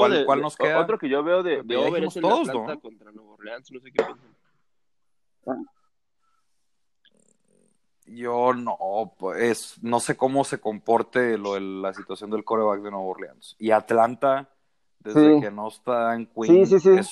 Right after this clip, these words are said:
Speaker 1: fue un renacimiento defensivo esta,
Speaker 2: Qui-, qui-,
Speaker 1: <laughs> de
Speaker 2: quizás
Speaker 1: ese
Speaker 2: su
Speaker 1: equipo.
Speaker 2: primer prueba
Speaker 1: O sea,
Speaker 2: dura,
Speaker 1: fue,
Speaker 2: ¿no?
Speaker 1: es,
Speaker 2: De,
Speaker 1: es,
Speaker 2: de,
Speaker 1: está
Speaker 2: de,
Speaker 1: demasiado
Speaker 2: de este
Speaker 1: marcado.
Speaker 2: nuevo
Speaker 3: Raheem
Speaker 2: coach,
Speaker 3: Morris.
Speaker 2: porque, pues,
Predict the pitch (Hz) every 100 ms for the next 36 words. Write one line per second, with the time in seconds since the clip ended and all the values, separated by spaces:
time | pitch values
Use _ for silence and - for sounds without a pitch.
0 | - - 110 104 117 120 110 120 117 -
1 | 107 107 101 117 107 104 90 98 92 92
2 | - - - - - 180 165 156 156 170
3 | 214 240 156 139 170 - 165 170 180 175
4 | 143 110 117 120 120 160 117 117 117 107
5 | 110 117 110 120 123 139 117 135 131 131
6 | 120 135 110 135 143 156 156 156 151 -
7 | _ - 107 - 104 107 101